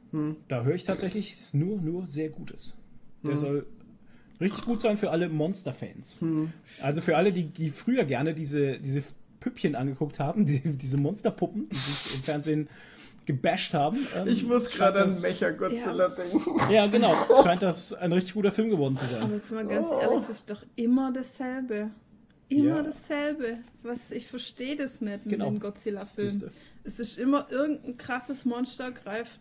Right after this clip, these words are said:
Speaker 3: Japan an oder New York, keine
Speaker 2: Ja.
Speaker 3: Ahnung. Und dann kommt Godzilla und basht den. Und das Militär <laughs> versucht auch noch mitzuhelfen und
Speaker 2: Ja.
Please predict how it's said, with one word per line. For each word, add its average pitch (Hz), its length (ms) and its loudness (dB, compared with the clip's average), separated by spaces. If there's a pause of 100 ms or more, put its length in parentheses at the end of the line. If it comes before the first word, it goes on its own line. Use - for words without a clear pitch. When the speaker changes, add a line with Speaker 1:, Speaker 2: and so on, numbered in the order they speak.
(160)
Speaker 3:
Japan 240 540 -6
an 262 260 -4
oder 214 240 -4
New 214 160 -2
York, 214 460 -4 (200)
keine 226 240 -6
Speaker 2:
Ja. 208 60 -8
Speaker 3:
Ahnung. 269 380 -2 (440)
Und 220 140 -4
dann 233 200 0
kommt 247 440 -2
Godzilla 240 500 -2
und 240 160 -6
basht 240 360 -6
den. 196 300 -6
Und 202 300 -4
das - 400 -2
Militär 220 500 -2
<laughs> 240 40 -16
versucht 247 440 -6
auch 160 120 2
noch 262 180 0
mitzuhelfen 262 760 2
und 240 360 -4
Speaker 2:
Ja. 214 100 8